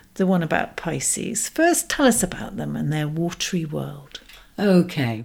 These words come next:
Speaker 2: Now, although Pisces bears the symbol of two fish swimming in opposite directions,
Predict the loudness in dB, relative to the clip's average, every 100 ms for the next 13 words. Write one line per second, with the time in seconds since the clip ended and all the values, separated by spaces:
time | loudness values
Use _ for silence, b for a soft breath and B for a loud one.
0 | -14 B B B 4 6 8 8 8 6
1 | 4 4 6 2 0 2 4 4 2 2
2 | 4 4 6 4 2 0 0 0 0 0
3 | 2 2 -2 -4 0 4 6 6 4 4
4 | 0 0 0 0 2 2 0 0 2 2
5 | 0